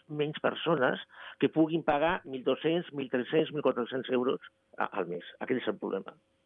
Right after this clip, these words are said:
Un youtuber, a veure, no, no, per un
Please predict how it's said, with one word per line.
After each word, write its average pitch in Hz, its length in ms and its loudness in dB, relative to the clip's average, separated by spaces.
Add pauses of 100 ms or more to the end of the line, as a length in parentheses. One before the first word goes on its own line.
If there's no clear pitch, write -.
(120)
Un - 140 4
youtuber, 135 460 4 (600)
a - 60 -4
veure, 131 160 6
no, 135 220 0
no, 160 240 2 (420)
per 147 140 4
un 185 80 0